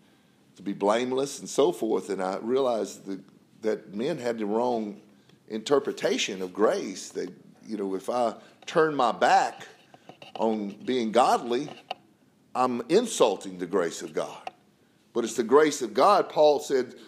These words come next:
"I labored more than all of them, but it was the grace of God in me that was doing this, that was pushing him," you know, that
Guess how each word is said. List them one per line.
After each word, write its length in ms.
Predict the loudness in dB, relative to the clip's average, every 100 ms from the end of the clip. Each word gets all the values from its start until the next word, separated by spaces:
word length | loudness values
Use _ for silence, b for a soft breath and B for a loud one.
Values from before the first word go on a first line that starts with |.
| B
"I 120 | 4
labored 420 | 6 6 4 -2
more 160 | 2 2
than 160 | 4 4
all 320 | 6 6 6
of 120 | 2
them, 120 | 0
but 140 | -2 -2
it 80 |
was 140 | -4 0
the 100 | 4
grace 340 | 6 4 2
of 100 | -2
God 280 | 2 4 4
in 180 | 2 0
me 160 | -2
that 160 | 0 0
was 220 | 0 -4
doing 420 | 2 2 4 -2
this, 200 | -4 -2
that 120 | 0 -2
was 140 | -4
pushing 440 | -2 -2 0 -4
him," 300 | -6 -6 -6
you 100 | -6
know, 220 | 0 0 2
that 240 | -2